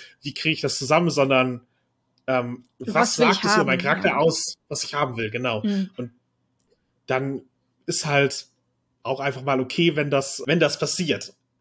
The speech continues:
Speaker 1: Und sozusagen man nicht dafür bestraft wird, diese Entscheidung zu treffen. Es kann halt auch eine, eine wichtige Barbie-Spielentscheidung sein, wenn man seine Punkte für Dinge ausgibt, die ja den Charakter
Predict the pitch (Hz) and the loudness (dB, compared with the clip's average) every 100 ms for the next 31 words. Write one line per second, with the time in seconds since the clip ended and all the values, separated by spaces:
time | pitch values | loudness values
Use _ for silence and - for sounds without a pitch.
0 | _ _ 139 135 123 127 117 - - _ | _ _ 0 2 2 0 -6 -12 -16 _
1 | - 156 - 160 147 147 220 214 - - | -10 -8 -2 -2 0 0 2 2 2 0
2 | - 139 196 226 190 - 143 143 - 160 | 0 0 0 0 -4 -4 -2 -2 2 2
3 | 202 214 202 196 190 - - 143 139 131 | 2 -2 0 0 -2 -8 -6 -2 -2 -2
4 | 117 127 120 - - - _ _ - 139 | -2 -4 -4 -10 -20 -20 _ _ -8 -4
5 | 127 202 - 151 151 143 131 147 170 170 | 0 -2 -2 2 6 6 6 4 4 2
6 | - 165 170 170 - 156 160 143 156 151 | -2 2 4 4 2 2 4 4 4 4
7 | 135 135 131 131 156 147 139 139 135 143 | 2 2 0 0 -2 2 4 4 4 -2
8 | 127 147 127 135 139 143 143 123 120 143 | 0 2 2 2 0 -2 0 0 0 -2
9 | 147 - 143 143 | -2 0 2 0